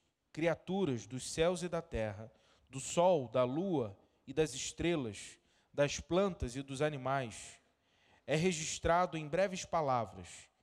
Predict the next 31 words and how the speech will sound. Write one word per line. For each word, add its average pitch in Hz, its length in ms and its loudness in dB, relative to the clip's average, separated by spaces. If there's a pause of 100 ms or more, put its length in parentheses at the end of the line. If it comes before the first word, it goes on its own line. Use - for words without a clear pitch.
(320)
e 143 80 -8
não 185 200 4
há 208 60 4
nenhuma 202 320 0
menção 185 500 -2
da 175 100 0
criação 160 440 -4
dos 156 240 -8
anjos. 98 560 -10 (480)
Mas 170 180 -2
quando 240 280 0
a - 20 4
Escritura 156 880 -4 (340)
chega 180 320 0
à 175 40 0
criação 185 500 -2
do 165 140 -2
homem, 139 500 0 (1300)
ela 156 220 2
tem 170 200 0
muito 170 420 -6
a - 20 -4
dizer, 110 440 -10 (640)
e 127 60 -20
descreve 180 500 -4
não 196 140 -2
apenas 180 400 -4
o 151 60 -8
fato, - 600 -2 (400)
mas 143 200 -6
também 160 340 -4